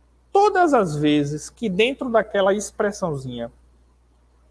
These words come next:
o ano de nascimento for aumentando, o número do ano de na-, de nascimento for ficando cada vez maior,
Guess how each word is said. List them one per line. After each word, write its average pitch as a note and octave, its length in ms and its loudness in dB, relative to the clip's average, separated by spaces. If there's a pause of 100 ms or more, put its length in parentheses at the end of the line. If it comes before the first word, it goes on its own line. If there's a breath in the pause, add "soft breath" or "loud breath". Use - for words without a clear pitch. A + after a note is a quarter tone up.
(340)
o A3 140 8
ano D4 280 4
de A#3+ 160 0
nascimento F#3 680 -4
for F3 280 0
aumentando, F#3 760 0
o G3+ 120 0
número B3 520 0 (460)
do E3+ 240 2
ano F3+ 220 2
de E3+ 120 -6
na-, E3+ 220 0
de D#3 160 -8
nascimento D3 540 -8
for F3+ 160 -2
ficando D#3+ 420 -4
cada G3+ 300 2
vez D#3 240 0
maior, C3+ 600 2